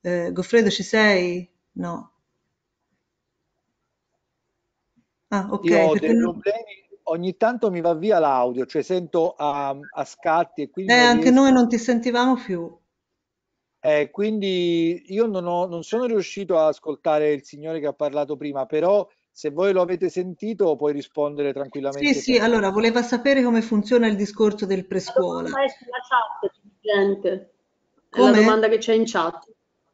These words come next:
Speaker 3: La domanda
Speaker 1: Ah.
Speaker 3: è quella che c'è in chat.
Speaker 1: Se vuoi
Speaker 2: Ah, ok.
Speaker 1: rispondere te, altrimenti rispondo io. Voleva sapere come funziona il discorso del prescuola.
Speaker 2: Eh, sì,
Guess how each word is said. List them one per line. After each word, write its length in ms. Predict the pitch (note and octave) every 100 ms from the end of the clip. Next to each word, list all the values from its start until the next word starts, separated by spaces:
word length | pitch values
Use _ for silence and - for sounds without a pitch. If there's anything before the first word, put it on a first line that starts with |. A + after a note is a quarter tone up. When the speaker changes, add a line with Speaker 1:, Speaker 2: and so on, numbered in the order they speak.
| _
Speaker 3:
La 120 | - B3+
domanda 420 | C4 B3+ A3+ G#3+
Speaker 1:
Ah. 20 |
Speaker 3:
è 60 | G#3
quella 200 | A3 A3
che 120 | A3
c'è 160 | A3 A3
in 80 | A#3
chat. 440 | A#3 F3+ F3 - _ F4+ - _ _ _ _ _ _
Speaker 1:
Se 200 | - A3
vuoi 400 | G3+ C4 D4 D#4
Speaker 2:
Ah, 20 |
ok. 60 | C4+
Speaker 1:
rispondere 520 | A#3 - B3+ B3 A#3+
te, 100 | D4+
altrimenti 480 | D4+ D4 B3+ B3 B3
rispondo 480 | A3+ A3+ A3+ G#3+ G#3
io. 200 | G3 F3+
Voleva 260 | G3+ G#3
sapere 340 | A3+ A3+ A#3+ A#3+
come 180 | A#3
funziona 420 | A3+ A3 G#3+ A#3+ A3
il 60 |
discorso 480 | G#3 G#3+ - A3 A3+
del 200 | A3 G#3+
prescuola. 680 | G#3+ G3+ - F#3+ E3+ D#3+ - - _ _ _ _ _ _ _ _ _ _ _ _ _ _
Speaker 2:
Eh, 340 | D#3+ D#3 D#3
sì, 400 | - A3+ F#3+ C#3+